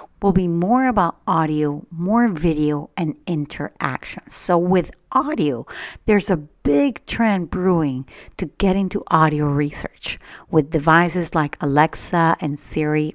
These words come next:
or Google. The problem is that it's not so easy to rank to get noticed, but I wanted to mention it because I know and I love marketing trends.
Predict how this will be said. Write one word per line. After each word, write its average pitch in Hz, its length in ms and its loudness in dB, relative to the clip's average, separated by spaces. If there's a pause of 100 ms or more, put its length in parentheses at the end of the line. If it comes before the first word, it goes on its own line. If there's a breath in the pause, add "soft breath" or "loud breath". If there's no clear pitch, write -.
or 208 120 0
Google. 220 500 0 (180)
The 214 100 -2
problem 285 500 4
is 143 280 2
that 165 160 2
it's 170 200 -6
not 208 520 2
so 175 420 2
easy 151 400 -4
to - 180 -4
rank 139 640 -2 (140)
to 165 80 -6
get - 280 -2
noticed, 143 600 -2 (320 loud breath)
but 170 120 6
I 160 60 8
wanted 185 440 4
to 233 80 -2
mention 185 460 -2
it 139 200 -4
because 170 420 -2 (120)
I 196 220 2
know 165 460 0
and 160 160 0
I 156 120 0
love 147 640 -2
marketing 147 520 -2
trends. - 480 -10